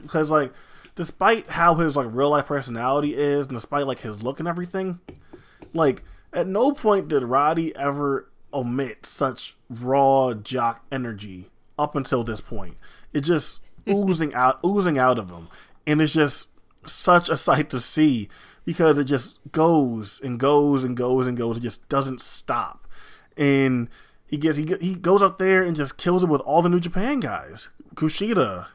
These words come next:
Speaker 1: Tanaha-, <laughs> Tanahashi, Nakamura, Okada, whoever you wanna have him go out there with. Uh,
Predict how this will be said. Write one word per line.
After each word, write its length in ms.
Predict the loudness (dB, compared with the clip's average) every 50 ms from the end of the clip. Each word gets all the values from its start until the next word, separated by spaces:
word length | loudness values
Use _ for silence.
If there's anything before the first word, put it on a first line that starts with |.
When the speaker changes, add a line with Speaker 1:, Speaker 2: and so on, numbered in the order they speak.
| _ _ -8
Speaker 1:
Tanaha-, 460 | -4 0 4 6 6 6 6 2 0 0
<laughs> 140 | 0 4
Tanahashi, 800 | 6 6 8 8 8 8 8 8 8 6 4 0 0 -2 -4 -6 -10 -12 -14 -14 -14 -14 -10 -4
Nakamura, 840 | -2 0 0 0 0 -2 0 0 0 0 2 2 0 -2 -2 -6 -12 -16 -20 -20 -10 -2 -2
Okada, 640 | -2 -2 0 0 2 4 4 6 4 2 0 0 -6 -12 -18 -20 -18 -10 -4
whoever 240 | 0 2 2 2
you 100 | 2 2
wanna 220 | 2 2 2 2 4
have 200 | 4 4 4 4
him 80 | 2
go 200 | 0 2 2 2
out 100 | 2 0
there 160 | 0 0 2 2
with. 320 | 2 0 -4 -6 -10 -8 -2
Uh, 420 | 0 2 4 4 4 4 2 0